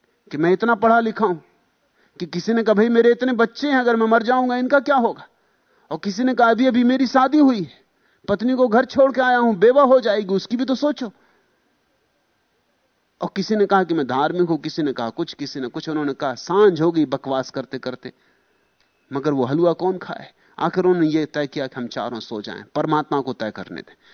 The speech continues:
रात परमात्मा जिसको भी सुंदरतम स्वप्न देगा, सुबह वही भोजन कर लेगा। चारों सो गए, सुबह उठे, पहले ने कहा कि रात परमात्मा उपस्थित हुआ,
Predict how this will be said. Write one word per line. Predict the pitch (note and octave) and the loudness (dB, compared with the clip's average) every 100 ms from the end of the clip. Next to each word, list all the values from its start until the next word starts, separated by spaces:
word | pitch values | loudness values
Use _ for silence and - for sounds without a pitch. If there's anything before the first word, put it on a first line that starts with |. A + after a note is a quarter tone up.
| _ _ B2 | _ _ -4
रात | C#3+ G3 A#3 - - | 2 4 2 0 -4
परमात्मा | F#3 F3 G3+ G#3 B3 A#3 - _ _ _ _ _ _ _ _ _ - | 0 2 2 2 0 0 -4 _ _ _ _ _ _ _ _ _ -16
जिसको | C3 A#3 - - B3+ C4 | -4 -2 -2 -2 2 6
भी | A#3+ C#4+ | 6 4
सुंदरतम | - A#3+ C4 D4 C#4+ D4+ C4+ | 2 0 2 4 2 2 0
स्वप्न | - A#3+ A3+ F#3+ | 0 0 0 0
देगा, | D#3+ C3 F#2 - _ _ | 0 -2 -6 -12 _ _
सुबह | - G3 F#3+ | -10 -6 -2
वही | F#3+ F#3 | 2 2
भोजन | F3 D#3 D3+ | 2 0 -2
कर | C3+ A#2+ | -4 -6
लेगा। | E2 D2 - - _ _ _ _ _ _ _ _ - | -8 -12 -16 -20 _ _ _ _ _ _ _ _ -8
चारों | E3 F3 | -2 2
सो | F3+ F3+ | 2 2
गए, | F#3+ G3+ | 0 0
सुबह | - F3 F3 | -2 -4 0
उठे, | F3+ D#3+ F3+ - _ _ _ - | 2 2 -2 -8 _ _ _ -2
पहले | D#3+ F#3 | 0 2
ने | G3+ F#3 | 2 2
कहा | F#3+ F#3 | 2 2
कि | D#3 | 0
रात | C#3 F3+ F#3 _ - _ _ _ _ _ _ _ _ _ _ _ _ _ _ _ - | 0 0 0 _ -20 _ _ _ _ _ _ _ _ _ _ _ _ _ _ _ -8
परमात्मा | D3 D#3+ F3+ F3 | -4 -2 -2 -2
उपस्थित | D3+ C3+ D3+ - F#3 | -4 -4 -8 -8 -6
हुआ, | G3 A3 | 0 0